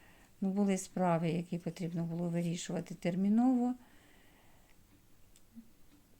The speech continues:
Біготня. Але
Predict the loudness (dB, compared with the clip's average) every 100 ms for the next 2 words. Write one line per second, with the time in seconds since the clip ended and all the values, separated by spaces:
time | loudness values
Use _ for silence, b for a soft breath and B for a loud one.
0 | -16 -4 0 0 0 0 4 6 6 4
1 | 0 -14 -20 -20 -20 -20 -20 -20 -20 -20
2 | -20 B B B B B B B -20 -20
3 | -20 -6 -2 2 4 4 4 2